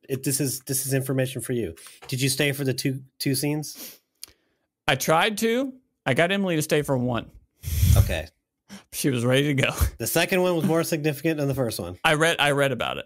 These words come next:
Speaker 2: I read
Speaker 1: Okay.
Speaker 2: what it was.
Speaker 1: Okay.
Speaker 2: Um, and I was like, "I'll just find a, someone's cell phone footage."
Speaker 1: Yeah. Yeah.
Speaker 2: Very soon.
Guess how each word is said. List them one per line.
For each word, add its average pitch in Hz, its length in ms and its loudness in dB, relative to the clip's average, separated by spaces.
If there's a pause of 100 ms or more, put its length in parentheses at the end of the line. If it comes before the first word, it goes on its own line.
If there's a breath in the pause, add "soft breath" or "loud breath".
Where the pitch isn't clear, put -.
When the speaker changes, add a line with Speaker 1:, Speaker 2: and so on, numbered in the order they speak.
(140)
Speaker 2:
I 104 60 -2
read 120 180 0
Speaker 1:
Okay. 113 100 -6
Speaker 2:
what 78 80 -4
it 73 60 -10
was. 53 240 -10
Speaker 1:
Okay. 98 400 -6
Speaker 2:
Um, 113 560 -4
and 127 120 -2
I 117 60 0
was 117 120 -2
like, 117 120 -2
"I'll 117 140 -2
just 120 240 -6
find 113 220 -4
a, 113 120 -4 (200)
someone's 120 340 -4
cell 110 160 -6
phone 101 360 -12 (140)
footage." - 320 -10 (280)
Speaker 1:
Yeah. 80 220 -6 (460)
Yeah. - 60 -10
Speaker 2:
Very - 100 -10
soon. - 220 -14